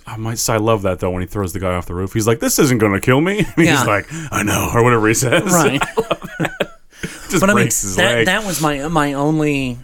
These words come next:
Speaker 2: you know, thing that I did like about the Nolan movies, because Batman is the world's greatest detective.
Speaker 1: He is pretty good.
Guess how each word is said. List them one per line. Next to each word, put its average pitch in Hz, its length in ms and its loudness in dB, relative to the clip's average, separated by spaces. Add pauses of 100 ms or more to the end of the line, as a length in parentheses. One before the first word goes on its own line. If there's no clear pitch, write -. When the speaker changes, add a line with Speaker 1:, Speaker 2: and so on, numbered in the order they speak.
(120)
Speaker 2:
you 147 160 -4
know, 120 120 -2
thing 147 200 -4
that 135 120 2
I 123 120 0
did 143 320 0
like 113 200 -4
about 113 200 -2
the 110 80 -8
Nolan 113 320 -4
movies, 107 320 -8
because 127 320 -4
Batman 123 480 -4
is 147 380 0
the 127 120 -6
world's 127 460 -4
greatest 110 360 -6
detective. 101 480 -10
Speaker 1:
He 101 80 0
is 80 120 -4
pretty 87 180 0
good. - 240 -6